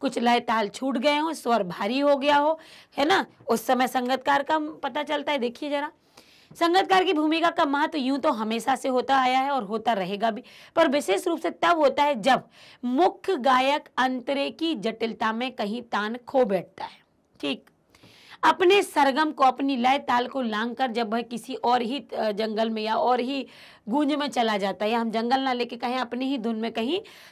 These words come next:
चला जाता है। अच्छा, दो ही थे, चलिए देखिए, तो कब, कब मतलब इसका समझ में आता है? जब वह कहीं पर भी जटिल तान में खो जाता है या उसमें उलझ जाता है,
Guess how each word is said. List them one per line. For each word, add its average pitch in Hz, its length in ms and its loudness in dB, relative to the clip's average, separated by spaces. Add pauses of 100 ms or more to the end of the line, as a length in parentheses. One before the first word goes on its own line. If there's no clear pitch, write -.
चला 311 240 6
जाता 208 320 0
है। 165 180 -8 (840)
अच्छा, 247 200 0
दो 233 200 4
ही 349 220 4
थे, 247 140 0 (720)
चलिए 240 280 0
देखिए, 233 320 -4 (1120)
तो 269 120 4
कब, 330 320 2 (420)
कब 294 140 6
मतलब 311 340 2
इसका 320 220 -2
समझ 311 260 -4
में 302 140 0
आता 302 220 0
है? 320 80 0
जब 240 260 0
वह 285 160 2 (480)
कहीं 294 300 2
पर 285 220 2
भी 302 260 -4 (340)
जटिल 262 300 0
तान 269 260 2
में 254 220 -4
खो 226 220 -2
जाता 233 340 0
है 269 280 -4
या 226 200 0
उसमें 214 320 -8
उलझ 208 260 -2
जाता 254 320 -2
है, 269 180 -4